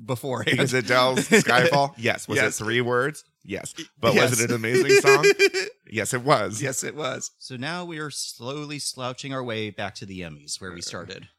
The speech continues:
Speaker 2: great.
Speaker 1: Yeah. So, to do this kind of quickly, there have been a lot of people recently, uh, actors who were out who've been nominated and have won.
Speaker 2: Sure.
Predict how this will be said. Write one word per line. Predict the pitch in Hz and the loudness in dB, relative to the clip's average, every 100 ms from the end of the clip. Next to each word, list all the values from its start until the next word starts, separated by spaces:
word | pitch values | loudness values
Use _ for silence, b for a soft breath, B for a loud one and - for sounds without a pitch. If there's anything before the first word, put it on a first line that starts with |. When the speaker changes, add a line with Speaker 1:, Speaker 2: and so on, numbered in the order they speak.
| _ | _
Speaker 2:
great. | _ 57 - _ _ _ - | _ -18 -18 _ _ _ -18
Speaker 1:
Yeah. | 71 _ _ _ _ | -18 _ _ _ _
So, | - - 175 156 151 147 - _ _ _ | -14 -12 -8 -6 -6 -8 -14 _ _ _
to | - | -18
do | 139 185 196 | -14 -14 -12
this | 170 | -10
kind | - 160 131 | -10 -12 -14
of | _ | _
quickly, | - 127 127 113 113 _ _ _ _ _ _ - | -16 -14 -10 -10 -10 _ _ _ _ _ _ -8
there | 190 190 | -6 -6
have | 160 | -8
been | 165 | -8
a | 160 | -8
lot | 147 143 143 | -6 -6 -8
of | 135 _ | -12 _
people | _ 143 127 123 113 98 | _ -16 -10 -10 -10 -12
recently, | 127 160 120 85 73 64 _ _ _ _ - | -8 -6 -8 -10 -20 _ _ _ _ _ -10
uh, | 107 101 - _ _ _ _ _ _ | -8 -8 -12 _ _ _ _ _ _
actors | 123 117 123 - | -6 -6 -10 -10
who | 131 | -8
were | 110 - | -8 -6
out | 98 95 - _ | -8 -8 -16 _
who've | - 110 107 | -12 -12 -8
been | 113 | -8
nominated | 107 98 98 95 92 | -6 -8 -8 -10 -10
and | 90 | -14
have | 95 85 | -16 -18
won. | 87 73 | -20 -14
Speaker 2:
Sure. | - 64 107 | -8 -8 -8